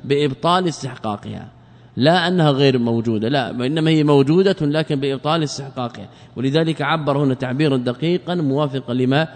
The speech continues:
اشتهر عند أهل العلم، قال: "وآلهة غير الله كثيرة طبق الأرض"، تملأ الأرض، "ولكن بالباطل والضلال"، وهو كذا، هي آلهة لكنها باطلة، وهذا لا تنافي.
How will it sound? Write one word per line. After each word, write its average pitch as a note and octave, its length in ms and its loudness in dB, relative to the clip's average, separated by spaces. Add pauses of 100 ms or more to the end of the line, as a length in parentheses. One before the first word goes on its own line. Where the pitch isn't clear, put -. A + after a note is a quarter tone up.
(540)
اشتهر C3+ 420 -2
عند B2+ 240 0
أهل A#2 140 0
العلم، A2 400 -2 (140)
قال: D#3+ 300 -2 (360)
"وآلهة D3 600 0
غير D#3 380 -2
الله B2+ 500 -4
كثيرة D#3 460 0
طبق F3 440 0
الأرض"، C3 440 -2 (440)
تملأ F#3 300 2
الأرض، A#2+ 460 -2 (400)
"ولكن D#3+ 460 0
بالباطل D3 600 2
والضلال"، G#2+ 540 0
وهو C#3+ 180 0
كذا، A2 320 -6
هي C#3 460 2
آلهة F#3+ 380 2
لكنها C#3+ 600 -2
باطلة، G#2 560 -4 (280)
وهذا A2+ 200 -4
لا F3 100 0
تنافي. D3 500 -2